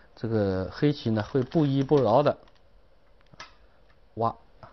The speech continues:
这个黑棋会下的，下的很强，这个白的有些难办。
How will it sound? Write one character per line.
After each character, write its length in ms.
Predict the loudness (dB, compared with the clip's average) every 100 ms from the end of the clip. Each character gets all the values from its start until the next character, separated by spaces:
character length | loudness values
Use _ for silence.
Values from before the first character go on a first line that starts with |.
| -12
这 120 | -6
个 80 | -6
黑 180 | -4
棋 180 | -8 -10
会 160 | -12 -10
下 200 | -8 -8
的， 120 | -8
下 160 | -4 -4
的 80 | -2
很 120 | -6 -12
强， 320 | -10 -8 -8 -10 -20 -20 -20 -20 -20 -20 -20 -4
这 60 |
个 80 | -2
白 180 | 0 0
的 100 | 0
有 140 | -2
些 380 | -4 -2 0 0
难 240 | -2 0
办。 120 | 0